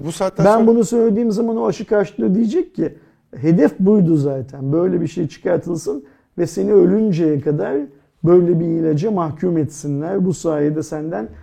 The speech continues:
Speaker 2: bir para alsınlar," diyecekler. Ben de yine diyeceğim ki,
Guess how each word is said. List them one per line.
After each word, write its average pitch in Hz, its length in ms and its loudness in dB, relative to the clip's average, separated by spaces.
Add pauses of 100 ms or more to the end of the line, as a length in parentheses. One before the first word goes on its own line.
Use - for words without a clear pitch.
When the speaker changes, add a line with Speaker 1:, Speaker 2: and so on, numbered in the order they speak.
(200)
Speaker 2:
bir 180 120 0
para 175 280 2
alsınlar," 143 800 -2 (220)
diyecekler. 139 720 0 (420)
Ben 202 300 0
de 220 40 2
yine 214 300 0
diyeceğim 214 480 -2
ki, 185 240 -4